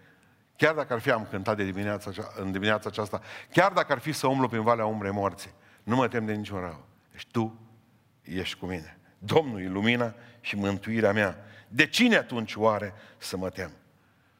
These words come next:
Și am citit din Psalmul nouăzeci și unu că cel ce stă sub ocrotirea celui preanalt și se odihnește la umbra celui atotputernic, zice despre Domnul: „El este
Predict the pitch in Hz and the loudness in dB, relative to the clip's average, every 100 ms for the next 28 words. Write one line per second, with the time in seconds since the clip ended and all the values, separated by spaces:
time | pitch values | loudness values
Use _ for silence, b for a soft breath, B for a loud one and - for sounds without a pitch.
0 | b - 110 95 - - - - - 143 | b -4 -4 -4 -10 -20 -8 -8 0 0
1 | 127 104 120 113 104 107 104 98 98 113 | 2 0 0 0 -2 -2 -2 -2 -4 -4
2 | 104 101 - 143 135 113 - 120 B B | -4 -4 0 0 0 -8 -2 -2 B B
3 | - 110 101 107 98 143 113 - 117 104 | -8 -2 0 0 0 2 0 -2 -4 -2
4 | 98 92 110 117 87 - B B B B | -2 0 2 2 0 -10 B B B B
5 | B - - 113 - 110 101 98 104 139 | B -2 0 2 2 2 2 -2 2 0
6 | - 104 98 104 123 135 120 98 - 107 | 2 0 2 2 2 2 0 0 -2 -2
7 | 98 107 110 120 110 85 92 156 143 104 | -2 -4 0 0 0 -4 0 0 0 -6
8 | 101 - 92 110 101 92 - B B 98 | -6 -6 -4 -2 -4 -8 -12 B B 0
9 | 123 120 104 - 107 90 | 2 2 -4 0 -2 -2